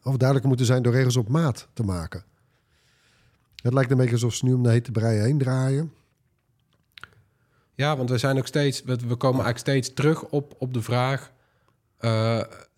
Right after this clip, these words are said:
Speaker 2: welk, welk percentage en welke tijdsduur is terecht? Want we, we, eh, dat,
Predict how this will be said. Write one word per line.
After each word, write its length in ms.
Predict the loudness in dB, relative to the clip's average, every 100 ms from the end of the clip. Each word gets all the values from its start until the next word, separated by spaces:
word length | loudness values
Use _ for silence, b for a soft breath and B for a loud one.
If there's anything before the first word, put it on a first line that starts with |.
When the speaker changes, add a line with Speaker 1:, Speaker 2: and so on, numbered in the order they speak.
| -18 -16 -18 -8
Speaker 2:
welk, 280 | 0 0 0 -2
welk 240 | -2 0
percentage 640 | -2 -2 0 0 0 0
en 80 | -2
welke 280 | 0 -2 -4 -14 _ _ _ _ -4
tijdsduur 560 | 0 0 0 -2 -2
is 140 | -2 -2
terecht? 380 | 0 0 -2 -4
Want 180 | -6
we, 220 | -2 -2 -2
we, 280 | -2 -2
eh, 340 | -4 -6 -8 -6
dat, 140 | -6